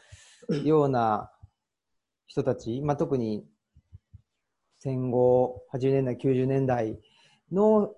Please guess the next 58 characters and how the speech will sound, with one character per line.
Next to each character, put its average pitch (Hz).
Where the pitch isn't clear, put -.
左 139
の 135
人 139
た 131
ち 117
が 143
経 180
済 135
を -
語 151
ら 180
な 202
か 170
っ -
た 117
っ -
て 135
い 135
う 143
の 107
は、 143
多 254
分 240
そ 156
の、 139
ま 135
あ、 104
一 139
億 147
総 139
中 135
流 113
で 113
あ 110
る 107
と 113
か、 107
や 190
っ -
ぱ 196
り 165
そ-、 -
あ 175
の、 165
あ 226
る 294
意 240
味、 143
な 139
ん 139
で 123
し -
ょ 110
う 107
ね、 117
そ 131
の 143
こ-、 -